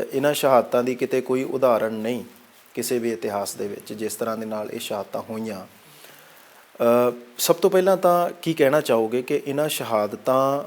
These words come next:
ਦੇਣ ਦੇ ਮਕਸਦ ਬਾਰੇ ਔਰ ਕੀ ਉਹ ਮਕਸਦ ਸਾਡੇ ਤੱਕ ਪਹੁੰਚਿਆ? ਕੀ ਕਮਿਊਨਿਟੀ ਨੇ ਉਸ ਨੂੰ ਪ੍ਰਵਾਨਿਆ, ਕਬੂਲਿਆ ਜਾਂ ਇਹ ਕਹਿ ਲਓ ਕਿ ਉਸ 'ਤੇ ਕੋਈ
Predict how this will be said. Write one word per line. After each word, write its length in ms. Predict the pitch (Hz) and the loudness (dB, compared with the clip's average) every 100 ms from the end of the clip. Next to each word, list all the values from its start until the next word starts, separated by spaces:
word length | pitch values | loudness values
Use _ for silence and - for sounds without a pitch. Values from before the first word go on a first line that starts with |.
| - | -8
ਦੇਣ 380 | 120 123 120 127 | 0 2 2 2
ਦੇ 140 | 139 | 0
ਮਕਸਦ 560 | 127 110 113 - 143 131 | 0 0 -2 0 -2 0
ਬਾਰੇ 280 | 135 131 143 - - - - - - - | 2 0 -2 -10 -20 -20 -20 -20 -10 -2
ਔਰ 460 | 123 127 127 127 123 - - | 0 4 4 4 0 -10 -6
ਕੀ 200 | 139 143 | -2 2
ਉਹ 120 | 151 | 2
ਮਕਸਦ 840 | 135 120 117 143 131 135 127 131 - - - | 2 0 0 -2 0 4 4 4 0 -18 -20
ਸਾਡੇ 340 | - - 120 131 | -8 -2 0 2
ਤੱਕ 260 | 131 131 | 0 -2
ਪਹੁੰਚਿਆ? 560 | 123 127 135 - 147 143 - - - _ | -2 -2 -4 0 0 0 -6 -20 -20 _
ਕੀ 180 | - 139 | -4 -2
ਕਮਿਊਨਿਟੀ 560 | 127 135 123 127 127 131 | 0 0 0 -4 -4 -4
ਨੇ 100 | 131 | -2
ਉਸ 260 | 123 117 | -2 -4
ਨੂੰ 260 | 127 127 143 - - | -6 -6 -6 -8 -2
ਪ੍ਰਵਾਨਿਆ, 600 | 123 117 117 120 131 139 | 0 0 0 0 -2 -4
ਕਬੂਲਿਆ 720 | 135 120 117 117 120 127 139 - 135 | -6 -6 -4 -2 0 0 -2 -8 -6
ਜਾਂ 220 | 120 120 | -2 -2
ਇਹ 140 | 127 | -2
ਕਹਿ 160 | 123 127 | -2 -2
ਲਓ 100 | 135 | -2
ਕਿ 320 | 135 135 127 - - - | -4 -2 -2 -6 -18 -12
ਉਸ 200 | - 131 | -2 -2
'ਤੇ 160 | - 143 | 2 0
ਕੋਈ 400 | 135 131 123 123 | 2 2 0 -4